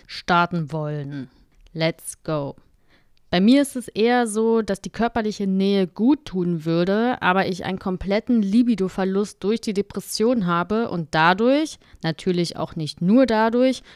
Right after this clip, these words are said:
auch meine Beziehung kaputt gegangen ist. Dann hat jemand geschrieben:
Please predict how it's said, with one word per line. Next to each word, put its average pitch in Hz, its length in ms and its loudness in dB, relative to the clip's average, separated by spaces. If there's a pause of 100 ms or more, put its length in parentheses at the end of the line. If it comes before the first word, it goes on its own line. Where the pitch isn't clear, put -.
auch 185 220 -2
meine 196 220 2
Beziehung 190 540 0
kaputt - 420 -8
gegangen 147 360 -4 (120)
ist. - 280 -20 (880)
Dann 196 120 2
hat 220 140 2
jemand 220 240 -2
geschrieben: 214 600 -2